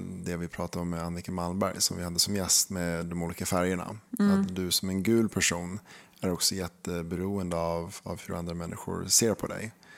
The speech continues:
Speaker 2: Mm.
Speaker 1: Och om, om du har det tufft och du sätter på glasögonen och att nu är det tufft, nu mår inte jag bra och börjar se saker utifrån en negativ vinkel, då kan du väldigt lätt börja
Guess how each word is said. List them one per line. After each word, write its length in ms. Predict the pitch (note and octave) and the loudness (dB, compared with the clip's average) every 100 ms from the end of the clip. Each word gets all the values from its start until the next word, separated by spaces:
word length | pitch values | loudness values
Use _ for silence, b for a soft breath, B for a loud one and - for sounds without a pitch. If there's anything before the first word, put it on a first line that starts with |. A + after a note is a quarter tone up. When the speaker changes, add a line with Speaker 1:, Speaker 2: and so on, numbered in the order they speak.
| B | B
Speaker 2:
Mm. 200 | G#3+ G3+ | 0 2
Speaker 1:
Och 180 | F#2+ F#2+ | 4 4
om, 460 | F#2 F2 F2 F2 G2+ | 2 4 2 0 -4
om 200 | - F2+ | -6 -2
du 160 | F2+ A2 | 2 2
har 220 | G2 G#2+ | 6 6
det 80 | F2+ | 6
tufft 580 | - - - - - - - | 2 -2 -2 -6 -6 -12 -12
och 140 | - E2+ | -8 -4
du 200 | F#2+ F#2+ | -2 4
sätter 280 | - F#2+ F#2+ | 4 4 0
på 140 | - | -2
glasögonen 600 | F#2 F2 E2+ G2 G2 F2 | 0 2 2 2 2 0
och 60 | E2 | -2
att 80 | E2+ | -2
nu 240 | A2+ B2 | 0 2
är 40 | |
det 60 | A#2+ | 2
tufft, 300 | - F#2 - | 0 -2 -2
nu 60 | F#2+ | -4
mår 160 | F#2 | -4
inte 160 | F2+ F2+ | -4 -4
jag 100 | F2 | -2
bra 320 | F2 E2+ E2+ B B B | 0 0 -2 B B B
och 120 | - F#2+ | -6 0
börjar 260 | F2+ F2+ | 2 4
se 480 | F2 - F#2+ F#2 F2+ | 6 6 4 2 4
saker 380 | - F2 E2+ F2+ | 4 4 0 -4
utifrån 260 | - - | -6 -4
en 60 | F#2 | -2
negativ 600 | G#2 B2+ A#2+ G#2 F2+ F#2 - - - | 2 4 4 2 -4 -6 -12 -18 -6
vinkel, 540 | F#2+ F2+ E2+ E2 F2+ B B B B | -2 -2 -4 -8 -10 B B B B
då 360 | - G2 G#2+ G#2 | -2 2 4 4
kan 200 | G2+ G2 | 2 2
du 100 | F2 | 2
väldigt 240 | E2 E2+ | -2 -2
lätt 400 | F2+ G2 G#2 F2+ | 0 2 2 0
börja 440 | - F2 F2 E2+ | -2 0 0 0